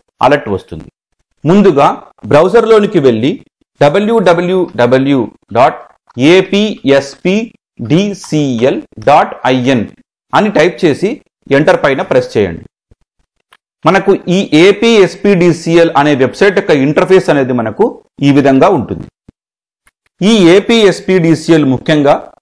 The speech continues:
తిరుపతి, కడప, నెల్లూరు, కర్నూలు, అనంతపూర్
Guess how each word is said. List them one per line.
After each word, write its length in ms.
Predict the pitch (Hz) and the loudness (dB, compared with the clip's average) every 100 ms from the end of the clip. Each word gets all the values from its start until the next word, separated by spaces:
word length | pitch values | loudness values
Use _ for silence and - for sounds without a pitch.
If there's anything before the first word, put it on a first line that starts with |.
| _ 170 | _ 0
తిరుపతి, 480 | 214 214 208 208 214 - | 2 2 -2 -2 -6 -2
కడప, 280 | 156 170 175 175 180 - 131 | 0 0 2 2 2 -2 -2
నెల్లూరు, 500 | 143 170 175 165 175 170 | 0 4 4 4 2 2
కర్నూలు, 480 | 131 135 151 151 156 - 120 | 0 0 0 0 -2 0 0
అనంతపూర్ 500 | 131 135 139 139 | 0 0 -2 -4